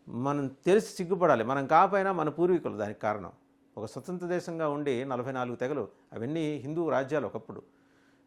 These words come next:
అవి తర్వాత పూర్తిగా ఇస్లామైజ్ అయిపోయి షే-, ఆ, కాసిం అనేవాడి దురాక్రమణ, ఫస్ట్ దురాక్రమణ వాడు చేసిందే బెలూచిస్తాన్లో. వాడు అక్కడి నుంచి ఇస్లాంని కిందే తీసుకొచ్చాడు, ఇక్కడ దాకా తీసుకొచ్చాడు. So, వా-, అయినప్పటికీ అక్కడ వాడు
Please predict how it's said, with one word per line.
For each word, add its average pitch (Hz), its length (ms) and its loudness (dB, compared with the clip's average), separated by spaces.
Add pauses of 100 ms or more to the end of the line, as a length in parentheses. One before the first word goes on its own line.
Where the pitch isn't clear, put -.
(160)
అవి 165 440 2
తర్వాత 170 320 2
పూర్తిగా 175 240 -2
ఇస్లామైజ్ 170 460 -2
అయిపోయి 139 540 0
షే-, 135 260 -6
ఆ, 117 120 -4
కాసిం 147 480 -4
అనేవాడి 127 420 -2
దురాక్రమణ, 123 380 -2
ఫస్ట్ 156 340 -4
దురాక్రమణ 170 380 2
వాడు 151 220 0
చేసిందే 151 320 -4
బెలూచిస్తాన్లో. 120 600 -8 (600)
వాడు 135 160 4
అక్కడి 156 240 0
నుంచి 202 140 -2
ఇస్లాంని 180 360 2
కిందే 175 220 -2
తీసుకొచ్చాడు, 110 520 -8 (380)
ఇక్కడ 135 200 -4
దాకా 151 160 2
తీసుకొచ్చాడు. 117 520 -12 (1200)
So, 180 360 4
వా-, 151 500 4
అయినప్పటికీ 240 540 6
అక్కడ 190 600 6
వాడు 160 320 0